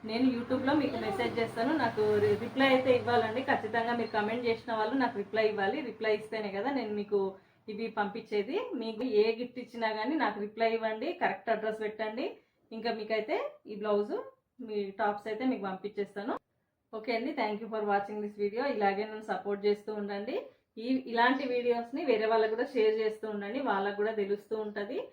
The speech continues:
డిజైన్స్ ఇట్లా ఉంటాయని తెలుస్తది. అలాగే గిఫ్ట్లు కూడా ఎవరైనా గెలుచుకుంటారు కదా, మీరు గెలు-, మీకు లక్ లేకపోయినా కానీ వాళ్ళకన్నా ఉంటది కదా.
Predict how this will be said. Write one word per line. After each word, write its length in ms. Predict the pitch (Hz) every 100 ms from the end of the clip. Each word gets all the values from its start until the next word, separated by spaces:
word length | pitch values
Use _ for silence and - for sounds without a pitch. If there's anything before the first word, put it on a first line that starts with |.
| _ _
డిజైన్స్ 420 | 220 202 220 220
ఇట్లా 200 | 254 247 220
ఉంటాయని 360 | 220 220 220
తెలుస్తది. 460 | 220 214 214 220 262
అలాగే 380 | 262 208 208 247
గిఫ్ట్లు 380 | 214 220 - 240
కూడా 220 | 226 226 359
ఎవరైనా 420 | 240 208 214 233
గెలుచుకుంటారు 600 | 269 202 202 - 202 202
కదా, 180 | 202 226
మీరు 220 | 262 214 208
గెలు-, 320 | 214 208 208
మీకు 360 | 220 247 254 262 247 233 226 - _ -
లక్ 220 | 220 220
లేకపోయినా 440 | 233 226 - 220
కానీ 160 | 214 269
వాళ్ళకన్నా 500 | 214 196 196 208 202
ఉంటది 300 | 190 190 185
కదా. 220 | 185 262